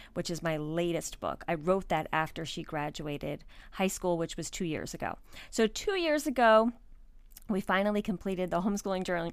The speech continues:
journey for one child. She graduated, she went off to college.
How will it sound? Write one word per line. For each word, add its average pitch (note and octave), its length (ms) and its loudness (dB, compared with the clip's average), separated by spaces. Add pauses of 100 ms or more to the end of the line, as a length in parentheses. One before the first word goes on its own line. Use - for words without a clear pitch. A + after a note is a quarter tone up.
journey F#3 320 0
for E3 240 -2
one E3 220 0
child. D#3+ 420 -2
She - 200 -6
graduated, E3 580 -2
she - 120 -10
went D#3 120 -8
off D3+ 100 -10
to - 80 -14
college. E3 640 -2